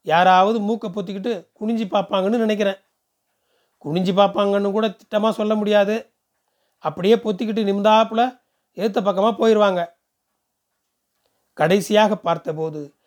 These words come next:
வாசல் வரை வந்து வழி அனுப்பின சைலப்பன் என்னை பார்த்து கொண்டு சொன்னான். இன்றைக்கு என்ன சொல்ல போகிறானோ தெரியவில்லை. என்ன சொல்ல போகிறோம் என்று முன் தீர்மானம் செய்யாமல் அவ்வப்போது தோன்றுகிறதை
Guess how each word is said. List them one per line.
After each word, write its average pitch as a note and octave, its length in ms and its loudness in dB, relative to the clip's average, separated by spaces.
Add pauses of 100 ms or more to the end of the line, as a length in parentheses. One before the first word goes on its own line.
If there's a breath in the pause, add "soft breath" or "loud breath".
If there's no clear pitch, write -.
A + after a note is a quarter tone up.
(180)
வாசல் G#3+ 440 2
வரை A#3 200 2
வந்து G3+ 240 -2
வழி F3 220 -2
அனுப்பின E3 440 -4
சைலப்பன் E3 560 -4 (160)
என்னை D#3+ 260 -4
பார்த்து F3 420 -6
கொண்டு D3+ 280 -12
சொன்னான். C3+ 400 -14 (1300)
இன்றைக்கு E3+ 440 -2
என்ன F#3+ 200 2
சொல்ல F#3 240 0
போகிறானோ F3 500 -2
தெரியவில்லை. D3 640 -10 (920)
என்ன A3 300 4
சொல்ல A#3 280 0
போகிறோம் A#3 460 2
என்று G3 260 -4 (500)
முன் A#3+ 280 0
தீர்மானம் A3 520 2
செய்யாமல் F#3 640 -2 (380)
அவ்வப்போது A#3+ 560 2
தோன்றுகிறதை G3+ 580 -2